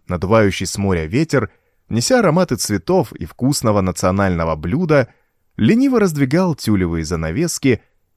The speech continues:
и влетал в прохладную комнату, где на одной из стен висел ручной работы ковер, а на другой — картина с горами Грузии.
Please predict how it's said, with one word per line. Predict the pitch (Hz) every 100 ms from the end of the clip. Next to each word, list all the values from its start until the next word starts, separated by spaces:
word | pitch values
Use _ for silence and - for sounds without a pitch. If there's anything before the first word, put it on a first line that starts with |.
| _
и | 107
влетал | 123 185 277
в | 233
прохладную | 190 180 190 202 165 156
комнату, | - 98 78 76 - 78 - _ _ _ _
где | - 117
на | 113 104
одной | 101 98
из | 90
стен | - 160 175 104
висел | 90 147 - 247 180
ручной | 107 - 117
работы | 98 85 90 80
ковер, | - 85 107 196 160 _ _ _ _
а | -
на | 120
другой — | 120 160 240 240 -
картина | 127 117 - 214 196 170 101
с | 85
горами | 90 87 98 95
Грузии. | 85 85 76 73 73 69